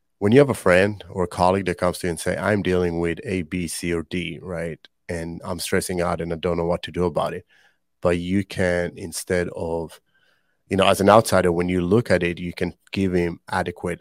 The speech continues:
advice, um, that will lower their stress level and manage the event better, uh, which we find hard to do with ourselves. So taking that, that step back and almost looking from the outside in would certainly be beneficial.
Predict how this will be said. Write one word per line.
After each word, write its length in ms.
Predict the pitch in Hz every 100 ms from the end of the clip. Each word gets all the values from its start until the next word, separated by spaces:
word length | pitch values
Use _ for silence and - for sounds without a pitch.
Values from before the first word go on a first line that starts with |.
| -
advice, 840 | 90 85 92 92 82 85 - - _ _ -
um, 460 | 87 85 85 80 -
that 120 | 85
will 180 | 82 82
lower 240 | 85 82
their 100 | 85
stress 340 | - 92 85
level 360 | 87 82 85 80
and 220 | 82 82
manage 400 | 85 85 85 -
the 120 | 85
event 380 | 80 78 87 -
better, 360 | - 82 80 82 _ _ - _ -
uh, 160 | 87
which 320 | 85 90 -
we 300 | 90 90 87
find 380 | 85 - 120 110
hard 400 | - - 95 87 -
to 100 | 85
do 260 | - 85 80
with 220 | 80 85
ourselves. 640 | 85 - - 85 95 - _ _ _ _ _ _ _ -
So 300 | - 98 87
taking 420 | 85 98 95 95 90
that, 260 | 85 80 - - - _ _ _ -
that 180 | 95 -
step 320 | - 85 -
back 400 | 87 85 82 -
and 280 | 90 85 85
almost 420 | - 92 90 -
looking 240 | 85 -
from 220 | 82 87 82
the 80 |
outside 440 | 85 85 - 82 82
in 280 | 80 78 85
would 300 | 85 82 -
certainly 320 | 85 80 80
be 160 | 78 80
beneficial. 840 | - 80 78 - 76 - 82